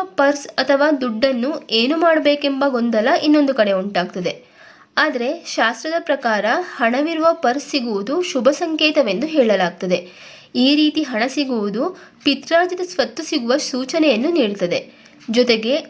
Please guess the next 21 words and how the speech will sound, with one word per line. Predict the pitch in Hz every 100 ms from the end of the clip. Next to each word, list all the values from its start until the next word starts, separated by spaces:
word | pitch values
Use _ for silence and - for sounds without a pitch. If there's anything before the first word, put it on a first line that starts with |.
| 208
ಧನಲಾಭವಾಗುವ | 214 240 294 330 330 320 302 294 311
ಸಂಭವವೂ | 302 220 233 294 285 311 -
ಇದೆ | 233 214 214 214
ಎಂಬ | 226 226
ಸಂಕೇತವೂ | 269 254 214 220 294 311 311
ಸಹ | 302 220 311 -
ಇದಾಗಿರ್ತದೆ. | 226 214 196 185 180 180 - - - - - _
ಹಾಗಾಗಿ | 262 240 233 214 202 240 339 - 214
ದಾರಿಯಲ್ಲಿ | 214 226 294 302 226 240
ಹಣವಿರುವ | 311 254 220 254 294 302 311
ಪರ್ಸ್ | 311 269 -
ಸಿಕ್ಕಿದ್ರೆ | 226 - 190 185 214
ಅದು | 320 330 - 240 302 -
ಯಾರದ್ದೆಂದು | 226 208 240 285 302 311
ತಿಳಿಯಲು | 285 233 226 190 226 339
ಪ್ರಾಮಾಣಿಕವಾಗಿ | - 247 208 220 269 311 311 311 208 262
ಪ್ರಯತ್ನಿಸಿ. | 320 262 202 180 180 185 - - - - -
ಅದನ್ನು | 277 311 269 302
ಅವರಿಗೆ | - 240 254 294 254 330
ಒಪ್ಪಿಸುವುದು | - 226 - 311 294 226 294
ಧರ್ಮ. | 262 202 185 156